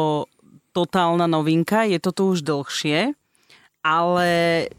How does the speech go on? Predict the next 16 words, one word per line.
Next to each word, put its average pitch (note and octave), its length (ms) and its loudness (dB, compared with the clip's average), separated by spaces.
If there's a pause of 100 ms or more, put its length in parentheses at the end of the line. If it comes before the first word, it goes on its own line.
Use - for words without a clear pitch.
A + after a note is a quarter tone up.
(220)
čo, G#3 240 0
vyskočila A3+ 640 -4
nejak G3+ 240 0
jeho G3 240 0
hodnota, B3+ 640 0
alebo G3 260 -2
prečo A3 380 -2
sa F#3 160 -2
to F#3 80 -2
tak F3+ 160 -2
zrazu F3+ 320 0
začalo? F3+ 480 0
Mne A#3 160 0
to - 80 -2
Twitter G3+ 340 -2
ukázal D#3+ 680 -2